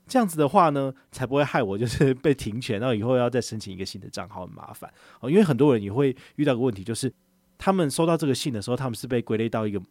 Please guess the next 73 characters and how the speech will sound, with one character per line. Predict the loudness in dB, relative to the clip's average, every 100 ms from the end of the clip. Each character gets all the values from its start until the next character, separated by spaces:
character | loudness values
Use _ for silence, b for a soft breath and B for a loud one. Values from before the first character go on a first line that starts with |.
| -8
其 | -8
他 | -8 -8
的 | -6
类 | -6
别， | -8 -12 -10
或 | -8
者 |
是 | -6 -6 _
归 | -6
类 | -4
到 | -2 -2
垃 | -4
圾 | -4
信 | -8 -10
里 | -14
面。 | -20 -20 b b
那 | -2
这 |
样 | -2
子 | -2
的 | -4
话， | -4
你 | -8
就 | -10
跟 | -8 -10
你 | -10
的 | -14 -18 -18 b b
活 | -10
动 | -8 -8
奖 | -10 -16
金 | -14
就 | -10 -10
错 | -8 -8
身 | -8 -10
而 | -8
过 | -8
了。 | -8 -12 B B B
我 | 0
们 | 0 0 -4
通 | 0
常 | 4
会 | 4
举 | 4
办 | 0
什 | 0
么 |
活 | -10 -12
动？ | -10 -12 _ _ _
就 | -4
是 | -2 -2 -4 -8
限 | -2 0 0
时 | -2 -4
收 | -2 0
到 | 2 2
信 | 0 -4
的 | -4
人 | -6 -8
呢， | -12 -12
你 |
可 | -8
以 | -6
在 | -6 -8 _
一 | -14
个 | -8 -8
礼 | -8
拜 | -8 -6
到 | -6
两 | -8
个 | -14
礼 | -16
拜 | -14
以 | -14 -12
内， | -14